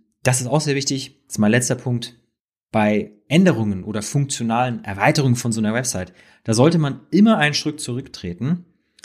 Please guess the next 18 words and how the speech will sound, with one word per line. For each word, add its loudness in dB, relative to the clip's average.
äh, 0
und -6
erstmal -2
checken, -2
wie 2
so 2
ein 0
neues 0
Feature -2
in 2
den 4
gesamten -2
Kontext -2
des -8
Projektes -4
passt. -14
Weil, -4
also -4